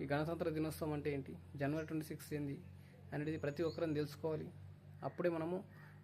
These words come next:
ఈ బాబాసాహెబ్ ఇచ్చినటువంటి, రాసినటువంటి హక్కులకు మనం సంరక్షించుకోవాలి. కావున ప్రతి ఒక్కరూ చెప్పొచ్చేది ఏంటంటే, రేపు జనవరి ట్వంటీ సిక్స్ రోజున ప్రతి ఒక్కరూ బాబాసాహెబ్ని తలుస్తూ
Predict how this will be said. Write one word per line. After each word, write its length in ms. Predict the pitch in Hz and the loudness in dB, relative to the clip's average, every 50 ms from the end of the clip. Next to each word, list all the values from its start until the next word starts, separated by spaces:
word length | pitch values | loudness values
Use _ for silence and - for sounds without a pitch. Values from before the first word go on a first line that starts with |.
| - 151 143 | -4 -2 0
ఈ 20 | 143 139 135 135 135 135 | 2 2 2 4 6 6
బాబాసాహెబ్ 460 | 135 151 160 165 160 180 170 160 160 | 6 6 6 4 4 4 2 2 0
ఇచ్చినటువంటి, 460 | 156 - 170 160 156 160 160 151 151 151 143 | -2 -4 -4 -2 0 0 0 2 4 4 6
రాసినటువంటి 500 | 135 147 151 151 156 143 - 151 135 139 127 147 | 6 4 4 2 0 0 0 2 2 2 2 2
హక్కులకు 340 | 147 - - 156 151 156 156 151 | 0 0 0 0 0 0 0 0
మనం 140 | 147 143 - - - - - - - - - - - 147 - | 0 -2 -4 -8 -16 -20 -20 -20 -20 -20 -14 -12 -12 -4 0
సంరక్షించుకోవాలి. 840 | 147 151 160 170 165 - - 175 165 - - 165 156 151 143 - - - - - - - - - - - - - _ _ _ - - - - - - - - - _ _ _ - - - | 2 4 4 4 4 4 2 0 0 0 2 2 4 4 4 2 -2 -6 -12 -18 -20 -20 -20 -20 -20 -20 -20 -20 _ _ _ -20 -20 -20 -20 -20 -20 -20 -20 -20 _ _ _ -16 -6 -4
కావున 220 | 165 175 180 165 147 - | -2 0 0 0 0 -2
ప్రతి 180 | - 156 - 185 180 | -2 2 2 2 2
ఒక్కరూ 280 | 180 190 185 185 180 165 156 156 - - - 156 - | 4 4 4 6 6 4 4 0 -2 -8 -10 -4 -2
చెప్పొచ్చేది 440 | 156 151 165 160 156 170 156 156 160 | 0 0 0 2 2 4 4 4 4
ఏంటంటే, 300 | 151 156 151 151 156 151 143 - - - - - - - - - - _ _ _ _ - - - | 4 2 2 2 2 2 0 0 -4 -12 -20 -20 -20 -20 -20 -20 -20 _ _ _ _ -18 -4 0
రేపు 220 | 147 160 160 165 147 151 | 0 2 2 2 2 4
జనవరి 220 | 151 160 170 160 165 | 4 6 4 4 2
ట్వంటీ 160 | 160 156 160 165 | 2 0 0 0
సిక్స్ 140 | 151 - - 156 | -2 2 2 2
రోజున 200 | 147 151 170 147 127 147 151 - - - - | 2 4 2 2 2 0 -2 -8 -14 -8 -4
ప్రతి 200 | 143 143 - 170 160 151 | -4 -2 0 0 0 0
ఒక్కరూ 240 | - 160 156 151 135 - - - - - - - | 0 2 2 2 0 -2 -6 -14 -20 -20 -4 0
బాబాసాహెబ్ని 480 | 139 139 143 156 160 160 156 160 156 156 147 | 2 2 4 4 2 2 2 2 2 2 2
తలుస్తూ 280 | 143 143 - - 151 | 0 0 -2 -2 -4